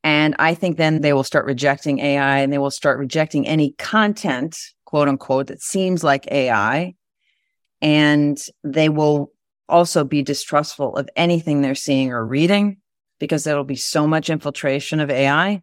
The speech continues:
And I think they will want to see and hear, they will want music and films and series that are really raw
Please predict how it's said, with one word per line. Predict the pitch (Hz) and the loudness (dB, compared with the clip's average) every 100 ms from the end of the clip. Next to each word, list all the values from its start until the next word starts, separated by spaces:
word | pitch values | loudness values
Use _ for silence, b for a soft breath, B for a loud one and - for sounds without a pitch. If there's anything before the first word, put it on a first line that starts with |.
| _ _ _ - | _ _ _ -4
And | 151 | 0
I | 156 | 0
think | 160 165 160 156 - _ _ - | 0 0 0 -2 -6 _ _ 2
they | 160 | 2
will | 165 180 165 | 4 4 4
want | 156 156 113 - | 2 2 0 -6
to | 156 | -8
see | - - 151 143 143 143 143 _ _ _ - | -8 -4 2 4 4 4 2 _ _ _ -2
and | 143 135 131 | 0 2 0
hear, | - - 175 156 147 147 | -4 -2 2 4 4 2
they | 160 | 2
will | 147 151 | 2 2
want | 143 127 | 2 2
music | 147 147 156 147 156 151 _ _ _ _ | 2 4 4 2 -2 -2 _ _ _ _
and | 143 139 135 | -2 0 -2
films | - 147 143 143 | -2 0 2 0
and | - 135 | -2 -6
series | - 147 147 147 | -2 -2 0 0
that | 143 135 | 0 0
are | 131 | 0
really | 123 123 143 156 160 | -2 0 2 4 4
raw | 147 135 127 127 127 | 2 2 2 0 -2